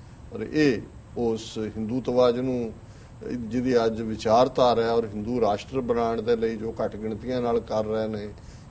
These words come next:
ਜਿਵੇਂ ਕਸ਼ਮੀਰ ਤੋਂ ਕੰਨਿਆ ਕੁਮਾਰੀ ਤੱਕ ਇੱਕ ਦਹਿਸ਼ਤ ਦਾ ਮਾਹੌਲ, ਕਿਤੇ ਸੈਡੀਸ਼ਨ ਦੀ ਤਲਵਾਰ, ਦੇਸ਼ ਧਰੋਹ ਦੀ,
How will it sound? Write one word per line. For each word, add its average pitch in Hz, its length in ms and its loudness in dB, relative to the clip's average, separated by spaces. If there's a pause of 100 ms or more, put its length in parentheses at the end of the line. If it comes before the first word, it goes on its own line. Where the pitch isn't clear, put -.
ਜਿਵੇਂ 123 280 2
ਕਸ਼ਮੀਰ 123 480 -6
ਤੋਂ 120 180 -6
ਕੰਨਿਆ 113 380 -2
ਕੁਮਾਰੀ 110 440 -2
ਤੱਕ 113 340 -6
ਇੱਕ - 120 -14
ਦਹਿਸ਼ਤ 113 420 -2
ਦਾ 120 260 2
ਮਾਹੌਲ, 107 520 0 (540)
ਕਿਤੇ 117 280 -2
ਸੈਡੀਸ਼ਨ 113 640 0
ਦੀ 127 140 0
ਤਲਵਾਰ, 113 580 4
ਦੇਸ਼ 110 380 -2
ਧਰੋਹ 117 260 0
ਦੀ, 107 300 -4